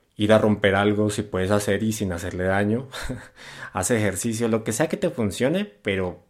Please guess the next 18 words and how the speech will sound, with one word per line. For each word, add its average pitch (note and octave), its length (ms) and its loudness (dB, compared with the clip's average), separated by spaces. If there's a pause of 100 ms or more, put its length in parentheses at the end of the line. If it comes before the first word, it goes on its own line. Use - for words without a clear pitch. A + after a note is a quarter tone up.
(120)
liberarlo F#2+ 680 0
creo A2 220 -2
que A2+ 80 -6
es F#2 120 -6
la F#2 140 -2
forma G2 280 -4
más G2+ 260 -2
saludable F2 480 -6
de F#2 100 -2
canalizar F2 560 -8
eso. F2 220 -12 (340)
Y F#2 120 -6
no F#2 180 -4
con G#2+ 160 0
una G#2 220 0
persona, F2+ 380 -4
sino, F2+ 200 -6
pues, - 360 -18